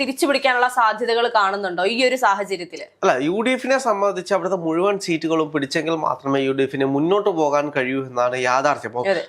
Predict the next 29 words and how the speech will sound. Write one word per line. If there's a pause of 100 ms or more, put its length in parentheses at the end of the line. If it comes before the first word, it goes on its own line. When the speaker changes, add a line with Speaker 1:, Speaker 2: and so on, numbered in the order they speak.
Speaker 2:
ആ,
കേരളത്തിലെ
സംബന്ധിച്ച്
നിയമസഭാ
തെരഞ്ഞെടുപ്പിൽ, (280)
ആ,
കോൺഗ്രസിന്
ഇപ്പോൾ
ഉള്ളതിന്റെ
ഇരട്ടി
വോട്ടുകൾ
വർദ്ധിപ്പിച്ചെങ്കിൽ
മാത്രമേ
മുന്നോട്ടുള്ള
ഒരു
യാത്ര (180)
സുഗമമാക്കാൻ
കോൺഗ്രസിന്
കഴിയുള്ളൂ. (320)
ഈ
വരുന്ന
തെരഞ്ഞെടുപ്പിൽ (340)
ജില്ലാ
പഞ്ചായത്തിലേക്കും
ബ്ലോക്ക്
പഞ്ചായത്തിലേക്കും
വീഴുന്ന
വോട്ടുകളുടെ
ഒരു